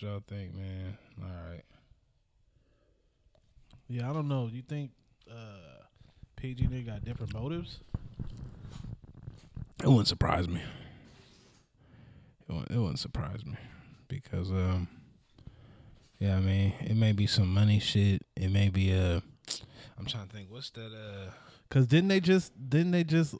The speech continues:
Speaker 2: uh, I heard, like, on the news two weeks ago, like, they gotta pay eight billion
Speaker 1: P G and E?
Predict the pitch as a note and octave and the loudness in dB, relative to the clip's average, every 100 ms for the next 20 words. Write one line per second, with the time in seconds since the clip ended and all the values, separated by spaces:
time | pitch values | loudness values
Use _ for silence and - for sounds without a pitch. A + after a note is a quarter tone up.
0 | - C3 - C#3 F3 F3 D3+ C#3 C3+ A#2+ | -2 -2 -2 -4 -4 -4 -4 -6 -6 -6
1 | B2+ C#3 B2 - B2+ A#2 C3 C3+ G#2+ G2+ | -2 -2 -4 -6 -8 -6 -10 -10 -14 -10
2 | G2+ G#2 G2 - B2+ B2+ G2 - G2 - | -10 -10 -12 -12 -10 -8 -8 -8 -10 -8
3 | A#2+ G#2+ A2 C3 C3+ C3+ C3 - - - | -8 -6 0 0 2 0 -2 -6 -20 -20
4 | - _ - - - - - - G#2 G2 | -20 _ -20 -20 -18 -16 -6 0 0 2
5 | G2 B2 | 2 2